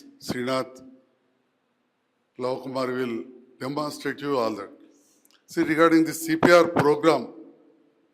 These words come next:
you all might have read in your books, but practically, sometimes we may not be knowing how to Really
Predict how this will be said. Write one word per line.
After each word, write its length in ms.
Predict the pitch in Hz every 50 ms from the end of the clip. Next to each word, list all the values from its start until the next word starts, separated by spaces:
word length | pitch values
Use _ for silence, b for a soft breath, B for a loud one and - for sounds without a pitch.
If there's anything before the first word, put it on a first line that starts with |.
| _ _ _ _ _
you 160 | 120 123 127
all 260 | 135 139 147 160 175 170
might 240 | 143 143 143 143
have 160 | 151 156 147 135
read 160 | 135 135 139
in 120 | 147 143
your 200 | 139 131 120 113
books, 400 | 113 117 135 135 - - - - _ _ _ _ _ _ _ _ _ _ _ _ _ _ _
but 240 | - 170 165 165 -
practically, 840 | 139 139 147 170 170 165 - - 175 170 175 175 190 190 190 170 - - - - _ _ _ _ _ _ _ _ _ _ _ _ _ _ _ _ _ _ _ _ _ _ _ _ _ _ _ _ _ _ _ _ _ _ _
sometimes 840 | _ - - 147 156 151 - - 160 160 151 - - - - - - - _ _ _ _ _ _ _ _ _ _ _ _ _ _ _ _ _ _ _ _ _ _ _ _ _ _ _ _ _
we 80 | 131 131
may 200 | 135 147 151 143
not 320 | 135 139 147 160 156 143
be 80 | 165 156
knowing 260 | 143 143 151 160 143
how 240 | - - 123 143 160 151 - 190
to 260 | 185 170 156 - - - - _ _ _ _ _ _ _ 110 113
Really 380 | 131 147 156 156 165 170 170